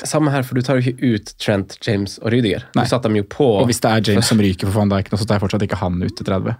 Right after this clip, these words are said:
Speaker 1: Nei.
Speaker 2: For da kan man jo, Liverpool har fint program også etter
Speaker 1: Mm.
Speaker 2: tretti, så.
Speaker 1: Mm.
Speaker 2: Så det blir to forsvarere i tredve, og det, det går helt greit.
Speaker 1: Mm.
Speaker 2: <laughs> Midtbanen så er det, der har jeg jo fire mann som spiller per nå, og så har jeg Kane på topp,
Speaker 1: Mm.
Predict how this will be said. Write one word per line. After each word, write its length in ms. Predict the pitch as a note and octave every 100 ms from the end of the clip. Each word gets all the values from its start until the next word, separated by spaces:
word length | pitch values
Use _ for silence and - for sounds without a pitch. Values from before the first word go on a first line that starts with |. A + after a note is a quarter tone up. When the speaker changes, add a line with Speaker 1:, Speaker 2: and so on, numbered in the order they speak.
| C3
Speaker 1:
Nei. 100 | A#2+
Speaker 2:
For 100 | -
da 120 | G#2 G2
kan 160 | G#2
man 100 | G2+
jo, 280 | F#2 - - - _ F#3 G#3
Liverpool 260 | - G#2+ A#2
har 80 | A2
fint 180 | A2 G2
program 220 | A2 G2+
også 160 | G#2 G#2+
etter 160 | - A#2+
Speaker 1:
Mm. 80 | A#2
Speaker 2:
tretti, 300 | F#2+ - A2+
så. 160 | - A#2+
Speaker 1:
Mm. 140 | A#2 G2 - - - -
Speaker 2:
Så 80 | -
det 80 | D3+
blir 140 | D3 E3
to 100 | B2+
forsvarere 400 | C3 B2 G#2 A2+
i 40 | G#2+
tredve, 360 | A2 F#2+ A2+
og 60 | A2+
det, 480 | G#2+ G#2 G#2 F#2+ G2
det 180 | G#2 G2
går 160 | G2
helt 180 | G2 F#2
greit. 320 | G2+ A#2 - B2+
Speaker 1:
Mm. 200 | A2+ - - -
Speaker 2:
<laughs> 240 | - _ A#2+
Midtbanen 420 | A#2 - G2+ G2+
så 160 | G#2+ G2
er 40 |
det, 580 | F#2+ F#2+ F#2+ G2 G2 G#2 - _ _ _ _ _ -
der 100 | B2
har 100 | A2+
jeg 80 | C3
jo 140 | C3
fire 80 | A#2+
mann 100 | A#2
som 120 | B2
spiller 260 | A#2 A2+ C#3
per 140 | C#3
nå, 220 | B2+ D#3 - -
og 80 |
så 140 | B2+ C3
har 140 | G#2 G#2+
jeg 120 | -
Kane 180 | G#2 G2+
på 180 | G#2+
topp, 160 | - - _ - -
Speaker 1:
Mm. 180 | A2